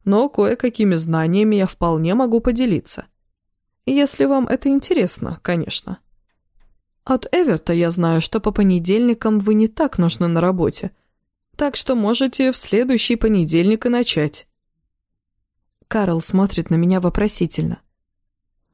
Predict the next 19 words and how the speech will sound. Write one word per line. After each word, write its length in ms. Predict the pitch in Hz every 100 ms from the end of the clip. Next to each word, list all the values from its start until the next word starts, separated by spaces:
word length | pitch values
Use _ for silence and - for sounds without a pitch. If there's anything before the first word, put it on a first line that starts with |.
| -
У 80 | 240
меня 240 | 233 220
кружится 480 | 214 214 220 214 196
голова. 520 | 190 202 202 160 - _ _ _ _ _ _ _ _ -
«Уроки 420 | 254 247 226 233
живописи? 800 | 190 196 262 277 196 - 185 - _ _
Мне?» 460 | 185 185 196 262 311 _ _ _ _ _ _ _ _ _ -
Я 240 | 208 202
опять 300 | 185 202 196
оглядываюсь 600 | 175 170 185 175 170 170
на 160 | 170 -
Эверта, 440 | 214 226 175 - 170
который 360 | 214 233 220
не 120 | 202
сводит 400 | 196 202 220 190
с 80 | -
меня 240 | 185 185 185
ласковых 540 | 185 - - 190 202
глаз. 400 | 208 180 -